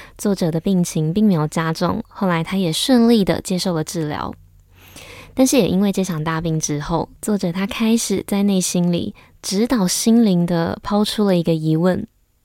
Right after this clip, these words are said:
他问自己：“我是谁？我是怎样的灵魂？我活得有价值吗？我要如何成为自己？我的心为何总是想要哭泣？还有最重要的，我是否真的了解我自己？”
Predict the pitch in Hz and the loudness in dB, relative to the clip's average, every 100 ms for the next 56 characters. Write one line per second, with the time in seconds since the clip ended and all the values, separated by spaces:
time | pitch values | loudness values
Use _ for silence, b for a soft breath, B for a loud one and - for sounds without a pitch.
0 | _ _ _ 190 185 185 - 170 - - | _ _ _ -4 -2 -2 -4 -10 -10 -12
1 | _ _ _ _ B B B B B B | _ _ _ _ B B B B B B
2 | B _ 185 220 220 - 165 160 165 - | B _ -4 -2 -2 0 0 0 -2 -8
3 | B B 180 196 208 180 180 220 202 175 | B B -4 -2 0 0 0 2 2 2
4 | 170 175 175 165 165 185 _ 170 160 - | 0 -2 -2 0 -2 -4 _ -8 -8 -4
5 | 170 175 202 170 - 160 185 175 165 156 | -2 0 0 -2 -4 -6 -4 -6 -4 -4
6 | 151 151 151 175 B B B B B 190 | -4 -4 -6 -8 B B B B B 0
7 | 247 294 254 233 226 214 196 202 202 - | 2 2 2 0 0 0 2 2 0 0
8 | 233 165 175 - - _ 170 170 175 - | -2 -2 -6 -10 -14 _ -4 -2 -2 0
9 | 202 196 202 214 185 175 165 - 156 156 | 2 2 2 0 0 -2 -2 -2 -2 -2
10 | 208 170 156 165 165 156 - 170 - _ | -2 -2 -2 -2 -4 -4 -2 -4 -4 _
11 | _ b b b - 170 165 170 175 165 | _ b b b -6 -4 -2 -2 -2 -2
12 | 156 160 160 262 - _ _ - 165 - | -4 -8 -10 -12 -18 _ _ -10 -6 -2
13 | 214 185 220 - - 226 247 196 151 151 | -2 -2 -6 -8 -6 0 0 0 -2 -4
14 | 160 151 147 151 - - | -4 -4 -6 -8 -8 -14